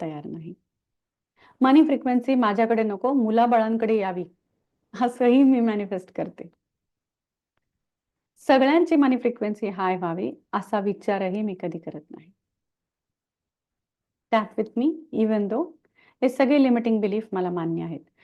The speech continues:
पैशाविषयीचा हा ट्रिगरही मला मान्य आहे. तो आत्ता या क्षणी माझ्या मन, बुद्धी, चित्त आणि शरीर या सगळ्यातनं मी रिलीज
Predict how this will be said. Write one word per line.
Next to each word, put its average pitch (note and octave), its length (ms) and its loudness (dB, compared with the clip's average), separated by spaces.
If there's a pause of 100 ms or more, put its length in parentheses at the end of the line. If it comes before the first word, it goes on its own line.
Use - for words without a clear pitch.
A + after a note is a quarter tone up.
(240)
पैशाविषयीचा C4 840 4
हा A3+ 180 0
ट्रिगरही G#3+ 600 -2
मला G3 240 -2
मान्य E3+ 320 -6
आहे. D#3+ 200 -10 (400)
तो A#3 120 4 (160)
आत्ता - 320 -4 (300)
या G#3+ 140 4
क्षणी F3+ 420 -8 (380)
माझ्या A3 240 4
मन, A#3 380 2
बुद्धी, G#3 320 -4
चित्त G#3 320 -6
आणि F#3 220 2
शरीर F3 320 -2 (160)
या G#3 140 -2
सगळ्यातनं F#3+ 720 -2
मी F3+ 120 -2
रिलीज E3 300 -6